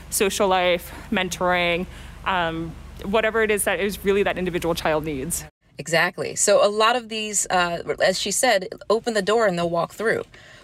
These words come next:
Speaker 2: But the music is kind of something that just turns the light on for them and allows them to see what's in the room. And once they get there, they realize they can recognize a little bit more of themselves, and they're a little bit more open to sharing that with their friends and others.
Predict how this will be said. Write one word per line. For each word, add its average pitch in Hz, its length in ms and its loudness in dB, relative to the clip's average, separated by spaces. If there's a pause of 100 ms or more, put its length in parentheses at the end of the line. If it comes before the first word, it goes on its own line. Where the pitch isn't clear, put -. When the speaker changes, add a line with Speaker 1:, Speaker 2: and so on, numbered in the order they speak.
(120)
Speaker 2:
But 185 200 6
the 185 80 0
music 208 380 2
is 170 120 2
kind 185 280 0
of 180 80 -4
something 175 460 -2
that 170 440 0
just - 240 -4
turns 196 280 0
the 180 80 4
light 165 240 2
on 139 160 -4
for 139 180 -6
them - 240 -8
and 156 140 -4
allows 156 300 0
them 156 120 -6
to 151 60 -6
see 160 180 -4
what's 151 240 -8
in 151 60 -6
the 147 80 -8
room. 139 260 -8 (480)
And - 80 0
once 190 180 2
they 196 140 2
get 226 220 0
there, 240 180 4
they 214 140 0
realize 226 400 2
they 226 100 0
can 220 140 -4
recognize 214 480 0
a - 20 -8
little 208 160 -2
bit 208 240 2 (340)
more 220 220 6
of 202 80 0
themselves, 196 560 2
and 165 100 2
they're 165 80 0
a 170 180 0
little 190 180 4
bit 180 120 0
more 180 200 0
open 160 480 2
to 180 120 -2
sharing 160 340 2
that 147 140 0
with 156 120 -4
their 156 100 0
friends 151 320 -2
and 151 80 -2
others. 139 340 -4